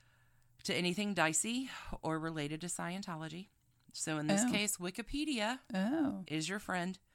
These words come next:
Speaker 1: Just in general, if you need a launch pad and wanna find out more about my trash bag.
Speaker 2: You're not doing Tom Cruise, are you?
Speaker 1: N-, not yet.
Speaker 2: Oh.
Speaker 1: But he's coming. Not this season. Next season.
Speaker 2: 'Kay.
Speaker 1: Uh, 'cause,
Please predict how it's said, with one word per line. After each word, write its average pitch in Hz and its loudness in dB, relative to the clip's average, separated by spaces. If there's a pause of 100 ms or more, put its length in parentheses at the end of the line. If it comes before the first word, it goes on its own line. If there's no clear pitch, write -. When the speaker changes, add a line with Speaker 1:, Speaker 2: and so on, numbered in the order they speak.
(640)
Speaker 1:
Just 156 2
in 233 2
general, 202 0
if - -6
you 165 -4
need 156 -2
a 185 -6
launch 165 0
pad 139 0 (280)
and 127 -2
wanna 127 0
find 135 -2
out 135 0
more 139 -2
about 156 2
my 170 0
trash 165 -4
bag. 165 -4 (880)
Speaker 2:
You're 269 6
not 226 8
doing 202 6
Tom 170 2
Cruise, 214 0
are - 0
you? 143 -8
Speaker 1:
N-, 131 0
not 113 0
yet. 190 -4 (320)
Speaker 2:
Oh. 311 6 (240)
Speaker 1:
But 113 -4
he's 135 0
coming. 143 0 (500)
Not 139 4
this 208 4
season. 135 0 (200)
Next 143 0
season. 110 -2 (220)
Speaker 2:
'Kay. 165 -2 (480)
Speaker 1:
Uh, - -4
'cause, 123 -2